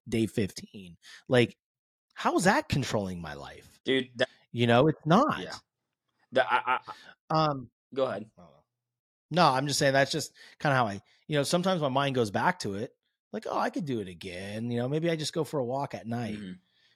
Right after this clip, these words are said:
Speaker 1: But it's more than that. It, it's not, it, it, it's, it's more than just the second workout. It is, to me, um, it, it brings out this perfection complex that turns me into an absolute monster, and I can't stand,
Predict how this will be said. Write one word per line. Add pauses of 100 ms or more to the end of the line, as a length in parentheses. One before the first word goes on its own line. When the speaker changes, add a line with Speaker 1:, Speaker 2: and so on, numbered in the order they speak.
(380)
Speaker 1:
But
it's
more
than
that. (580)
It,
it's
not,
it,
it,
it's,
it's
more
than
just (340)
the
second
workout. (420)
It
is, (340)
to
me, (640)
um, (140)
it, (640)
it
brings
out
this
perfection
complex
that
turns
me
into
an
absolute
monster,
and
I
can't
stand,